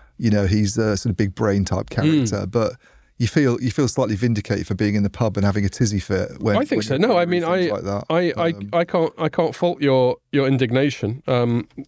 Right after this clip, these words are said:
Speaker 2: the, the only thing we might dispute is, is the utility of, of, uh, venting it at the person serving the beer who has no say over it.
Speaker 1: Yeah, but that's what people have got to do, unfortunately.
Speaker 2: I suppose so.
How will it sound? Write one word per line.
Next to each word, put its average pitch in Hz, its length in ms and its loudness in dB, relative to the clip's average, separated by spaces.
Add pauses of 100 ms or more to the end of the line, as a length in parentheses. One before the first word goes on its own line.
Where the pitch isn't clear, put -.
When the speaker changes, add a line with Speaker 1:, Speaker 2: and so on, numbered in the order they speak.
Speaker 2:
the, 139 160 0
the 143 120 -2
only 135 120 4
thing 127 160 -2
we 127 120 2
might 135 200 0
dispute 110 480 -4
is, - 260 -6
is 110 180 -4
the 113 100 -2
utility 117 560 0
of, - 180 -8 (540)
of, 113 240 -2
uh, 107 140 2
venting 107 460 -2
it 98 200 -2
at 98 100 0
the 104 300 0 (300)
person 113 300 0
serving 113 340 0
the 110 60 2
beer 113 320 0
who 104 140 0
has 107 220 0
no 110 160 0
say 120 260 0 (100)
over 95 160 0
it. 95 100 -2
Speaker 1:
Yeah, 175 160 4
but 165 140 0
that's 175 240 -2
what 151 140 -2
people 143 200 -2
have 127 80 -4
got 131 100 0
to 113 80 0
do, 147 280 0
unfortunately. 95 640 -4
Speaker 2:
I 113 120 4
suppose - 80 -4
so. 127 160 0